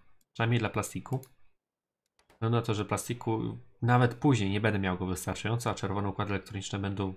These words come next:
w sumie ważniejsze niż plastik. Tutaj wszystko się składa, wszystko się składa, więc mamy czerwone układy elektroniczne. Świetnie. A więc cóż, na ten odcinek to na tyle.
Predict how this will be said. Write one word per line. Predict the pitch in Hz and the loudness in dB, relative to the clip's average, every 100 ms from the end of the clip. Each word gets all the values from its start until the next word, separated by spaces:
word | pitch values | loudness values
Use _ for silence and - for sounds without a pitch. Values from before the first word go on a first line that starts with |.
| - | -10
w | - | -4
sumie | 107 98 | -4 0
ważniejsze | 101 95 107 95 92 | 0 2 0 0 -4
niż | 90 - | -6 -8
plastik. | 87 - - - - - - _ _ _ _ _ _ _ _ _ _ _ _ _ _ _ _ _ _ _ _ _ _ _ _ _ _ _ _ _ _ | -10 -10 -10 -12 -14 -20 -20 _ _ _ _ _ _ _ _ _ _ _ _ _ _ _ _ _ _ _ _ _ _ _ _ _ _ _ _ _ _
Tutaj | 117 120 107 | 0 2 4
wszystko | 120 - 123 | 0 0 -2
się | 131 | -2
składa, | - 170 147 | 2 4 4
wszystko | 107 107 | 2 0
się | 104 | 0
składa, | - 151 | 2 4
więc | 170 82 | 2 -2
mamy | 87 92 | 0 0
czerwone | 180 107 95 120 | 2 2 2 2
układy | 156 151 | 2 4
elektroniczne. | 139 117 127 113 - 92 - | 2 2 0 -2 -2 -4 -4
Świetnie. | - - 95 - - - - - _ _ - | -8 -4 -4 -4 -18 -18 -20 -20 _ _ 0
A | |
więc | 170 180 | 2 4
cóż, | - 92 | 0 0
na | 85 | -4
ten | 87 | -2
odcinek | 92 - 104 - | -2 0 -2 0
to | 104 | 0
na | |
tyle. | 98 190 | 0 -2